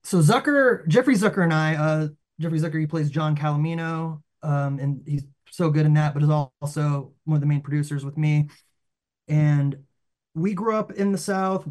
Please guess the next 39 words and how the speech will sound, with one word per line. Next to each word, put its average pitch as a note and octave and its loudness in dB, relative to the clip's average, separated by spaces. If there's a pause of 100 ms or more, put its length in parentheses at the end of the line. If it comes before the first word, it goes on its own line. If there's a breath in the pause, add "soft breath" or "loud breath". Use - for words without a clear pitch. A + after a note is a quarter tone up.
It's D3+ -6
just - -4 (800)
so F4+ 4
much D#4+ 4
of, D#3 6 (240)
of E3+ 2
hockey F3 2
experience D3+ 0
is C#3 -4
the C#3+ -14
same, B2 -4
I A#2 -10
think, B2+ -6
no C#3+ 4
matter C#3 2
where C3+ -2
you're B2 -6
at. A#2 -8
But C3+ -4
there's D3+ 6
definitely G#3 2
some D#3+ 4
unique D#3 6
wrinkles C#3+ 0
to C3+ -8
growing C#3 -2
up C#3 -6
in C#3 -6
the C3+ -6
Southeast C3 -4
and B2+ -4
playing C3 -4
travel B2+ 0
hockey C3 -4
and C3 -4
all B2+ -6
that. C3 -6 (720 soft breath)
And D#3 8
that A#3 4